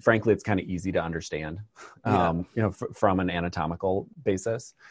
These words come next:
Speaker 1: Um, and it relates to some core content that we're addressing on, you know, the spinal cord. So, um, I asked them to think about, like, what are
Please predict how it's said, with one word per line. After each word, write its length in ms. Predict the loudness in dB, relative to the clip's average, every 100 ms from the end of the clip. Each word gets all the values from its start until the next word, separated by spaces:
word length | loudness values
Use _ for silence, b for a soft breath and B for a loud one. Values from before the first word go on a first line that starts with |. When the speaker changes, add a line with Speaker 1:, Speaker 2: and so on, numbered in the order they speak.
| B B B B 2
Speaker 1:
Um, 460 | 6 8 6 2 2
and 140 | 4
it 40 | 4
relates 380 | 4 4 2
to 120 | -4 -8
some 180 | -6
core 480 | -4 2 4 4 0 -6
content 420 | -2 -2 -4 -6
that 120 | -6
we're 240 | -6 -6 -4
addressing 520 | 0 0 0 -6 -8 -6
on, 320 | -6 -6 -10
you 120 | -10 -10
know, 60 |
the 60 | -6
spinal 280 | -2 -2 -4
cord. 220 | -10 -10 -16 _ _ _ _ _ _ _ -18
So, 480 | -10 6 10 12 10
um, 280 | 8 4 6
I 120 | 6
asked 200 | 8 8
them 140 | 6 4
to 60 |
think 200 | 4 2
about, 300 | 4 4 4
like, 180 | 0 -2
what 220 | 2 6
are 120 | 6